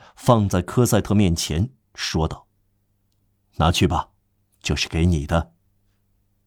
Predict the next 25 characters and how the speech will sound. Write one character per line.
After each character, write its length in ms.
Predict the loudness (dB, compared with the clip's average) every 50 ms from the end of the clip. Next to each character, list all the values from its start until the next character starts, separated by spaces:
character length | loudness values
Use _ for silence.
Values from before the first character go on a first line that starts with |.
| _ _ _ _ _ _ _ _ _ _ _ _ _ _ 2
要 220 | 2 4 4 2
知 300 | -2 -2 0 0 0 0
道， 200 | -2 -4 -14 _ _ _ -20 -20 -20 -20 _ _
他 160 | 0 0 0
待 320 | 2 2 2 4 4 4
在 140 | 2 0 -2
这 220 | 0 0 0 2
里 120 | 2 0 -2
一 280 | 0 2 4 4 6
个 100 | 4 2
多 180 | 0 2 0 0
小 200 | 0 -4 -8 -8
时， 320 | -6 -6 -6 -6 -6 -8 -10 -18 -20 -10
沉 280 | _ -4 2 4 4 4
思 200 | 4 6 4 4
的 120 | 2 2
时 200 | -4 -8 -10 -10
候， 240 | -12 -12 -16 -20 -20 _ _ _ _ -20 _ -20 _
他 140 | -2 0 0
模 240 | 2 2 0 0
糊 200 | 0 2 2 2
地 120 | 2 2 0
注 240 | 2 4 4 4 4
意 180 | 2 0 0
到 300 | 0 -2 -4 -4 -8 _